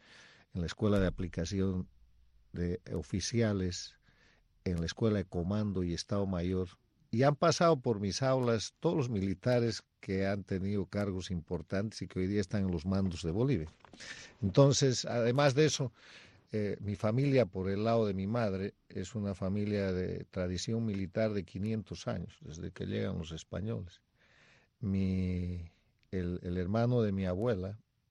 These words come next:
el general Luis Rodríguez de Videgaín, fue el ministro de Defensa en el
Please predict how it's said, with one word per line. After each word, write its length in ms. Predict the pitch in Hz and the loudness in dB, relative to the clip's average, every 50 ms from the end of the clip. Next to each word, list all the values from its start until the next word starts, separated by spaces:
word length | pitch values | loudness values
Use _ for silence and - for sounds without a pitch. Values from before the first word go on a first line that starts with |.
| _ - | _ -12
el 100 | 80 78 | -12 -10
general 360 | - - 87 90 98 98 98 | -6 -4 -2 0 0 0 -2
Luis 180 | 101 101 95 - | -2 -4 -4 -4
Rodríguez 400 | 95 90 90 90 98 101 101 85 | -4 -4 -2 -2 -2 -4 -4 -4
de 120 | 90 90 | -4 -4
Videgaín, 580 | 85 90 90 87 90 90 92 95 104 104 104 - - _ _ _ _ _ _ - _ _ _ _ _ _ | -4 -2 -2 -2 -2 -2 -2 -2 -2 -4 -6 -8 -10 _ _ _ _ _ _ -20 _ _ _ _ _ _
fue 280 | - - 104 101 101 | -8 -4 0 0 2
el 80 | 98 92 | 2 2
ministro 420 | 95 95 95 98 95 - - 104 | 0 0 0 0 -2 -2 -2 -2
de 60 | 95 | 0
Defensa 760 | 90 92 90 - - 110 104 98 95 - - 101 95 92 92 - - - | 0 0 -2 0 0 0 0 0 -2 -2 -2 0 0 0 -2 -4 -6 -6
en 280 | - 87 87 82 85 | -4 -4 -2 -2 -2
el 240 | 82 82 82 87 87 | -4 -4 -4 -6 -8